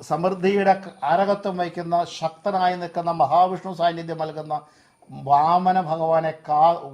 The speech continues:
വ-, വരാൻ വേണ്ടി നമ്മൾ വെയിറ്റ് ചെയ്ത് നിൽക്കുകയാണ്. അദ്ദേഹത്തിൻ്റെ വരവിന് വേണ്ടിയിട്ടാണ് പത്ത് ദിവസം നമ്മുടെ പൂജകൾ. പത്താം ദിവസം അദ്ദേഹം വരികയാണ്. എന്തിനാ? നമ്മുടെ നന്മയ്ക്ക് വേണ്ടി, നമ്മുടെ ഐശ്വര്യത്തിന് വേണ്ടി, നമ്മുടെ പരമ്പരയുടെ ശ്രേഷ്ഠതയ്ക്ക് വേണ്ടി. എല്ലാ ദിവസവും ഓണം എന്ന് പറയുന്ന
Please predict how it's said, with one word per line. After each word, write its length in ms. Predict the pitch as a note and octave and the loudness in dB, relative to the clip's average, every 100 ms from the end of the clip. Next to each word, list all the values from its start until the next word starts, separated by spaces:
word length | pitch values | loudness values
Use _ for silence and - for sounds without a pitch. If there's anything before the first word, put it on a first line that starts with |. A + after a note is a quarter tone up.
| C3+ | -2
വ-, 220 | C#3 C3+ | 2 2
വരാൻ 260 | C#3 D#3 F3 | 2 2 0
വേണ്ടി 200 | E3 D#3+ | -2 -6
നമ്മൾ 220 | D3+ D3 D3 | -6 -6 -8
വെയിറ്റ് 300 | C#3 C#3+ D#3+ | -10 -10 -12
ചെയ്ത് 120 | C#3+ | -12
നിൽക്കുകയാണ്. 360 | A#2+ A#2+ G#2+ F#2 - _ _ _ _ B2 | -14 -14 -14 -16 -20 _ _ _ _ -6
അദ്ദേഹത്തിൻ്റെ 520 | D#3 F3 F#3+ G3+ A3 | 4 4 4 4 6
വരവിന് 420 | G3 F3 G3 G#3+ | 8 8 6 2
വേണ്ടിയിട്ടാണ് 460 | A3 G#3 G#3 G3+ F#3 F3 | 2 0 6 6 8 4
പത്ത് 220 | E3+ G3+ | 2 2
ദിവസം 260 | F#3+ - F3 | -2 -2 -6
നമ്മുടെ 240 | D#3+ D#3+ | -4 -4
പൂജകൾ. 440 | C#3+ C#3+ C#3 B2+ G#2+ - _ _ _ - | -6 -8 -8 -8 -10 -16 _ _ _ 0
പത്താം 360 | D3+ - G#3 G#3 | 0 6 6 6
ദിവസം 360 | G3 G3 A3 A3 | 2 0 0 0
അദ്ദേഹം 340 | E3+ F#3 G3 F#3 | 2 2 2 0
വരികയാണ്. 480 | E3+ F3+ F#3+ C3+ C3+ | -2 -2 -2 -4 -6
എന്തിനാ? 340 | D3 E3 D3+ B2 - _ - | -8 -4 -4 -4 -14 _ -8
നമ്മുടെ 280 | C#3+ E3+ E3+ | -2 0 0
നന്മയ്ക്ക് 460 | D3+ D#3+ F3+ F#3+ | -2 -2 -4 -4
വേണ്ടി, 260 | F3 C#3 A#2+ G#2+ - _ - | -4 -4 -8 -12 -20 _ -6
നമ്മുടെ 240 | D3+ F#3+ | 4 6
ഐശ്വര്യത്തിന് 580 | F#3 F#3+ - A3 G#3+ G#3+ | 6 2 -2 -4 -4 -4
വേണ്ടി, 280 | F#3+ D#3+ B2+ - _ - | -4 -4 -6 -10 _ -6
നമ്മുടെ 220 | D#3 G3 | -2 0
പരമ്പരയുടെ 580 | F3+ F3 F#3 G3 G#3 G3+ | 2 2 2 0 0 -2
ശ്രേഷ്ഠതയ്ക്ക് 540 | F#3+ F#3 G#3 G3 F#3+ | -4 -6 -6 -8 -6
വേണ്ടി. 260 | F3+ D3+ C3+ - _ _ | -6 -4 -8 -10 _ _
എല്ലാ 380 | D3+ E3 G3+ A#3 | -2 0 4 6
ദിവസവും 520 | A#3 G#3+ G#3+ G#3 A3 G#3+ | 6 6 2 2 -2 -2
ഓണം 380 | F#3+ F3+ G3+ G#3+ | 0 2 2 2
എന്ന് 160 | G#3 G3+ | -2 -2
പറയുന്ന 260 | G3 F#3 | 0 0